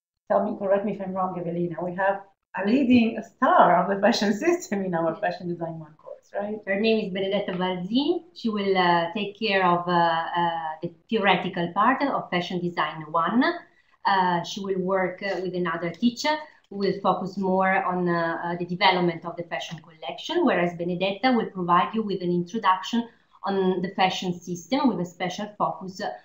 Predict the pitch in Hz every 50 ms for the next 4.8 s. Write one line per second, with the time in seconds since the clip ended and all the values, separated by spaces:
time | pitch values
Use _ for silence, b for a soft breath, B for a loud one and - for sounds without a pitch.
0 | B B B - 170 180 214 226 220 - 240 233 247 254 - - 165 170 170 196
1 | 226 220 190 160 165 175 190 196 175 147 151 - - - - 156 160 170 160 -
2 | - 156 147 147 143 135 - _ _ _ _ _ _ _ _ - 175 170 - -
3 | 175 156 165 170 170 165 160 156 156 156 156 - - 143 - - - 170 147 -
4 | - 127 - - - - _ 131 120 - - - - - -